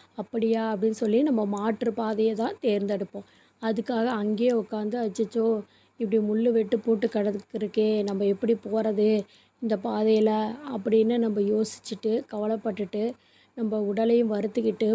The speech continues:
மனசையும் வந்து வேதனைப்படுத்திட்டு இருக்கிறதுனால யாருக்கும் எந்த பயனும் இல்ல.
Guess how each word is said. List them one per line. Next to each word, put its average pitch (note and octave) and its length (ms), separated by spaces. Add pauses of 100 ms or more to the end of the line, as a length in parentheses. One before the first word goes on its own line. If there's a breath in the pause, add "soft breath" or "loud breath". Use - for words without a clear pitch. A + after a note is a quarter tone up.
மனசையும் A3 560
வந்து A3+ 280
வேதனைப்படுத்திட்டு G#3 920
இருக்கிறதுனால G#3 680 (580 loud breath)
யாருக்கும் A3 580
எந்த G#3 320
பயனும் G#3 420
இல்ல. G3 180